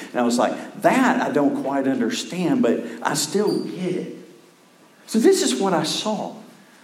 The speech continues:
We were brothers called by Jesus Christ. He died for us. And he called us to pastor churches. And it doesn't matter what culture you're in, you almost become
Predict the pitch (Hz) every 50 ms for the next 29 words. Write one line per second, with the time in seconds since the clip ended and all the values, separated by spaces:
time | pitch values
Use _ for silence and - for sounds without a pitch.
0 | - - - - - - - - 117 113 131 156 190 220 233 233 208 185 147 113
1 | - 113 110 123 139 147 131 117 104 98 - - - - - 127 127 139 143 135
2 | 120 113 101 - 107 110 110 123 120 123 123 - - - - 117 107 92 85 73
3 | - - - - - - - - - - - - _ _ _ _ _ _ _ -
4 | - 107 123 120 117 117 120 123 120 123 120 - 82 78 78 69 - - - -
5 | - - - - - - - - _ _ _ _ _ - - - - - - -
6 | 110 - 143 160 160 151 - 160 147 139 131 123 123 127 123 127 123 120 - -
7 | 127 123 123 120 120 110 104 - - - 139 131 127 - - - - 190 - -
8 | - - - - - - - - _ _ _ _ _ _ _ _ - - - -
9 | 139 143 143 - - 175 208 226 214 - - - 160 170 190 185 - 131 117 123
10 | - - - - - - - 170 165 160 - - 117 92 107 110 104 101 101 127
11 | 139 131 - 82 - - - - - - - - - - - - - - - -
12 | 123 131 156 170 190 208 190 175 160 143 131 - - - 123 123 123 123 139 131
13 | 127 120 120 113 104 104 101 - - - -